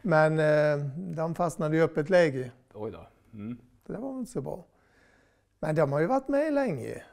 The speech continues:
Speaker 1: de där rackarna. Så de var en elmotor, hade ju sotat igen, eller man ska säga, det hade blivit för varmt. Och någon hade lossnat och lite så här. Så att jag, jag plockade den alltihopa.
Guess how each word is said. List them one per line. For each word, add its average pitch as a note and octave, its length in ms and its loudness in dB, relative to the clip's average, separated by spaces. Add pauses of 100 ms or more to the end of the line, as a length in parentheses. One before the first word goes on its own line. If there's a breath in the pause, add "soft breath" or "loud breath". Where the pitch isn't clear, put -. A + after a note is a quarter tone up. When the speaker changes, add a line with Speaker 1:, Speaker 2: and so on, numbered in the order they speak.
(280 soft breath)
Speaker 1:
de G3+ 160 -8
där D3+ 120 0
rackarna. D3 520 -4
Så D3 100 -6
de E3 220 2
var F3+ 460 6 (300 loud breath)
en E3+ 260 0
elmotor, D3+ 680 0
hade D3+ 180 4
ju D3 260 2
sotat C#3+ 720 -6
igen, C3+ 400 -4
eller C#3 140 -4
man C#3 140 -4
ska C#3 100 -8
säga, C#3+ 280 -4
det C#3+ 60 -6
hade C#3+ 180 -4
blivit C#3 220 -6
för - 120 -6
varmt. B2 600 -6
Och C3+ 260 -8 (600 soft breath)
någon D3 240 0
hade C#3+ 240 0
lossnat C#3+ 1080 -2
och D#3 540 -6
lite D#3+ 180 -12
så E3+ 100 -8
här. D3 180 -6
Så E3 140 -8
att D3+ 160 -10
jag, D#3 220 -2
jag D#3 180 0
plockade E3 340 2
den E3 220 4
alltihopa. D3 680 0